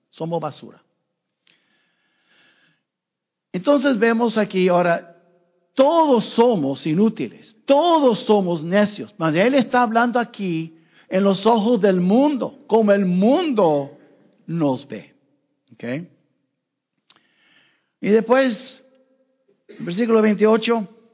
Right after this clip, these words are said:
y lo vil del mundo.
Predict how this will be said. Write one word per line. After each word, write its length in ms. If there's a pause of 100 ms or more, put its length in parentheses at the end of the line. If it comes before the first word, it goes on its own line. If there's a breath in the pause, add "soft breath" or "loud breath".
(680)
y 180
lo 240
vil 800
del 260
mundo. 520